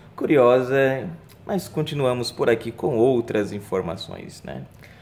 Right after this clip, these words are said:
Bom, vamos à matéria aqui, gente. Mas antes, se inscreva no canal, aperte o sininho das notificações, comenta, compartilha, dá aquele joinha bacana, ajuda a gente.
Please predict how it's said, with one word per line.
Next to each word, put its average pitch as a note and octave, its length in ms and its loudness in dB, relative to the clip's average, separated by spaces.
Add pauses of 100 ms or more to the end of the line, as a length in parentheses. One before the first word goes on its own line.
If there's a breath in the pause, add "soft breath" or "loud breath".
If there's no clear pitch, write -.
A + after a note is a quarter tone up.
(260 loud breath)
Bom, D4+ 200 6
vamos D4 260 6
à C4+ 80 6
matéria F3+ 540 6
aqui, F3+ 260 -2
gente. A#2 300 -2
Mas A3 160 0
antes, A3+ 120 -8
se - 120 -4
inscreva E3 420 2
no D3+ 120 2
canal, D#3 340 2
aperte A#2+ 300 2
o - 40 -12
sininho B2+ 300 -4
das A2 160 2
notificações, D3+ 760 -2
comenta, D#3 460 -2
compartilha, D#3 560 0
dá D#3 80 2
aquele D3+ 260 0
joinha C3+ 220 0
bacana, E3+ 960 2 (260 loud breath)
ajuda D3 420 2
a B2+ 60 6
gente. G#2 420 -6